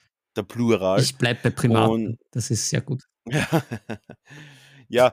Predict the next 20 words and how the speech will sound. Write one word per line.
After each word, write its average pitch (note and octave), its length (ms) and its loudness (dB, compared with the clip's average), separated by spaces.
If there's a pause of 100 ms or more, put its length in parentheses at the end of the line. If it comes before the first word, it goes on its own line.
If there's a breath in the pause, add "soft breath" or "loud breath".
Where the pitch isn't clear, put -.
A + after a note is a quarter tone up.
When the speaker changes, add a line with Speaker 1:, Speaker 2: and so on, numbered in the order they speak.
(160)
Speaker 1:
na, A#2 160 2
aber C3 140 8
ich B2 100 0
glaub, B2+ 240 4
äh, A2 440 -10
zusammengefasst B2+ 840 0
kann A#2+ 160 -2
man C3+ 100 2
sagen, A#2 420 -2
wenn A#2 140 -2
wir A#2+ 80 0
jetzt B2 180 -4
wieder B2 140 0
auf A#2 100 -2
das, - 260 -8
um, A#2 140 -8
auf G2+ 60 -14
unser A2+ 260 -4
Hauptthema A2 480 -2
zurückkommen, G#2 640 -6